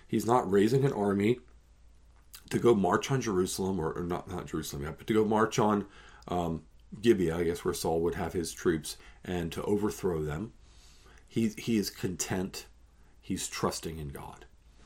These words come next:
And so we can see Christ, and we can see what our calling is here as well. Let's trust the Lord.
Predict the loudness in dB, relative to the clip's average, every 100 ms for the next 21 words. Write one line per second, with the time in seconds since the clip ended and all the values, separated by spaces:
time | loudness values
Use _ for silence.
0 | -20 -20 -12 -10 -4 -4 -4 -4 -6 -6
1 | -6 -2 2 2 2 -4 -12 -20 -20 -14
2 | -8 -4 -4 -4 -6 -4 -6 -4 -6 -6
3 | -8 -10 -8 -8 -8 -8 -8 -8 -12 -20
4 | -14 -8 -8 -8 -12 -12 -12 -10 -12 -16
5 | -20 -20 -14 -8 -8 -6 0 0 0 -2
6 | 2 2 0 -6